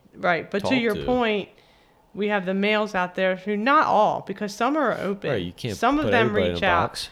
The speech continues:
Speaker 1: I've had, I've had quite a few individuals that were male that talked to me that openly admitted that they needed help, that they were depressed and whatever. So,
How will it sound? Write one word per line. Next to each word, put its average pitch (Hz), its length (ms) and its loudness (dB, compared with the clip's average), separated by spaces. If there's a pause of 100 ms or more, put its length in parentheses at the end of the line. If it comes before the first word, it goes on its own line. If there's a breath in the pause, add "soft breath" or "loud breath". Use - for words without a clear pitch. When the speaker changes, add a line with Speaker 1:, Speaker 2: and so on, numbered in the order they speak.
(200 loud breath)
Speaker 1:
I've 240 160 0
had, 240 300 2 (180)
I've 220 220 -2
had 262 220 -2
quite 247 280 0
a 240 60 -4
few 226 800 -6
individuals 180 960 -6 (440 soft breath)
that 190 160 2
were 196 140 -2
male 170 480 -2 (140)
that 170 260 -4
talked 180 300 -2
to 190 80 -6
me 170 300 -4
that 165 420 -4 (100)
openly 180 500 -6
admitted 175 360 -6
that 165 180 -6
they 170 100 -8
needed 170 320 -8
help, 160 260 -8
that 165 180 -8
they 165 140 -6
were 160 120 -6
depressed 160 580 -8
and 170 120 -8
whatever. 156 360 -8
So, 165 440 -4